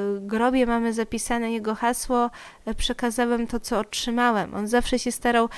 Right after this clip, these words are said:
po prostu przekazać to, czego się nauczył, a nie wymyślać, nie stwarzać nowej wiary. Zacytuję tutaj jeszcze końcowy fragment. „Przecież jest jasne, że wszystko to, czego nieustannie się od nas wymaga,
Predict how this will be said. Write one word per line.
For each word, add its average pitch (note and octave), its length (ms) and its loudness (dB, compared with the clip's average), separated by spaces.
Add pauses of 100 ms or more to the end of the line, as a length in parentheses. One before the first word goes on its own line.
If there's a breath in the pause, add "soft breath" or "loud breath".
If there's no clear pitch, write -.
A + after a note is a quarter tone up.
(180 loud breath)
po A3 60 -4
prostu A#3+ 440 4 (120)
przekazać C4+ 720 2
to, B3+ 300 2 (300 loud breath)
czego B3 260 0
się B3 200 -2
nauczył, B3+ 600 2
a C4 80 4
nie C4+ 340 4
wymyślać, C4 640 4
nie A#3 120 2
stwarzać A#3 480 4
nowej G#3 320 4
wiary. G#3 300 -2 (340)
Zacytuję C4+ 600 6
tutaj C4+ 280 2
jeszcze B3+ 260 4
końcowy C#4+ 500 8
fragment. C#4+ 560 6
„Przecież C4 400 2
jest C#4 280 6
jasne, C#4 480 8
że B3+ 120 6
wszystko - 460 4
to, C#4 180 6
czego B3 320 6
nieustannie C4+ 640 4
się B3 180 4
od A#3 80 4
nas A#3 220 4
wymaga, A3 600 6